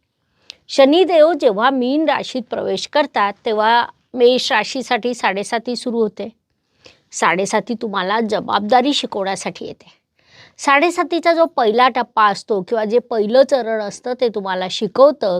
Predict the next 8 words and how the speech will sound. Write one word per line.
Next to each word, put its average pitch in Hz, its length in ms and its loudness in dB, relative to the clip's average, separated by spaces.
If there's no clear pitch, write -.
की 240 60 -8
तुम्ही 233 260 -2
आपल्या 190 340 0
कौटुंबिक 247 640 -4
जबाबदाऱ्या 190 800 -2
योग्य 294 360 2
पद्धतीने 196 560 -6
पूर्ण 170 340 -14